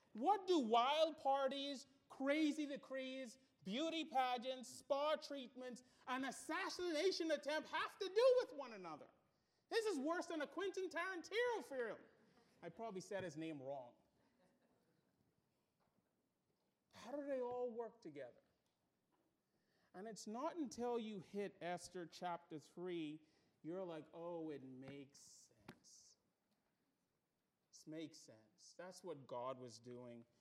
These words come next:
with all of those wild parties and crazy decrees. He was putting things in place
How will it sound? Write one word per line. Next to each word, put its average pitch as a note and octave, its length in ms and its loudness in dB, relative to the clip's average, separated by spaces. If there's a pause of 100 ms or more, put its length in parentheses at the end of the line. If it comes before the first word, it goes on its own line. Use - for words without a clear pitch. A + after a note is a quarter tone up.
(360)
with B2+ 140 -6
all C3 280 -2
of A#2 100 -8
those B2+ 260 -8
wild A#2+ 560 -8
parties A#2+ 520 -10
and A#2+ 140 -18 (100)
crazy B2+ 360 -14
decrees. A#2+ 720 -18 (1400)
He F#3 100 -4
was F3+ 220 -2
putting B3 480 -4
things G#3 460 -8
in D3+ 160 -4 (180)
place E3 640 -6